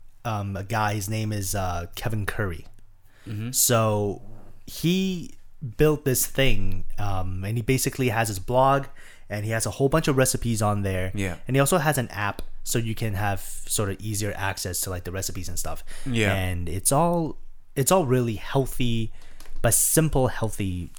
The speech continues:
Speaker 1: recipes
Speaker 2: Yeah.
Speaker 1: and stuff like that. And
Speaker 2: Yeah.
Speaker 1: it's really fun, and there's a lot of really cool stuff that you can, um, that you can make from it.
Speaker 2: Yeah.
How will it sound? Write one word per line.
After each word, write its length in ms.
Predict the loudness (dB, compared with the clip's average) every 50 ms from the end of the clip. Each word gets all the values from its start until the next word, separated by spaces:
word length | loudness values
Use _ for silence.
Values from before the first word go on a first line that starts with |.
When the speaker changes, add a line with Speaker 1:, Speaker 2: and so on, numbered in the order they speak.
| -14 -14 -14 -14 -14 -14 -10 -8
Speaker 1:
recipes 420 | -4 -2 0 0 0 2 2 4
Speaker 2:
Yeah. 140 | 4 4 4
Speaker 1:
and 100 | 2 -2
stuff 160 | -4 -4 -4
like 100 | -4 -8
that. 100 | -6 -2
And 80 | 0 0
Speaker 2:
Yeah. 60 | 2
Speaker 1:
it's 100 | 2 4
really 220 | 2 4 4 2 0
fun, 360 | 2 2 2 2 2 0 -4 -8 -14 -18 -18 -18 -16 -6 -4
and 80 | 0
there's 120 | 0 2 2
a 40 | 4
lot 160 | 4 6 6
of 80 | 6
really 180 | 4 2 2 0
cool 240 | -2 -2 -4 -2 -2
stuff 200 | 0 -2 -2 -2
that 80 | -4
you 100 | -6 -6
can, 240 | -6 -6 -6 -6 -6
um, 300 | -8 -8 -10 -10 -12 -12 -8
that 100 | -6 -6
you 80 | -6 -6
can 120 | -6 -6
make 160 | -6 -6 -6
from 160 | -8 -8 -8
it. 100 | -6 -4
Speaker 2:
Yeah. 200 | -4 -4 -4 -4